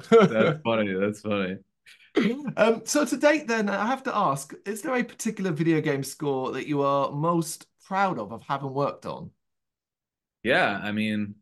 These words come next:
Speaker 2: I've, I've been quite happy with all of 'em. I, I would say that,
Speaker 1: Mm.
Speaker 2: uh, The Evil Dead was probably one of the bigger ones I got to work on, and that one was, like, a huge feat for me 'cause I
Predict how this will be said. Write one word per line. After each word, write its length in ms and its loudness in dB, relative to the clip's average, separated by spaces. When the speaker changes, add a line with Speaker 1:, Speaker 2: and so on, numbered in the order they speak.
Speaker 2:
I've, 460 -10
I've 120 -4
been 200 -2
quite 240 2
happy 260 -2
with 140 -6
all 240 -2
of 100 -8
'em. 120 -8
I, 80 -6
I 100 -6
would 160 0
say 180 0
that, 220 2
Speaker 1:
Mm. 80 -10
Speaker 2:
uh, 300 -4
The 220 -6
Evil 280 -2
Dead 500 -2
was 160 -8
probably 340 -2
one 160 -6
of 60 -6
the 80 -8
bigger 260 -4
ones 220 -4
I 80 -4
got 140 -4
to 80 -4
work 200 -4
on, 260 -4
and 140 -14
that 180 -4
one 120 -8
was, 180 -10
like, 200 -4
a 80 -4
huge 400 -6
feat 280 -4
for 120 -4
me 200 -2
'cause 180 -8
I 280 -4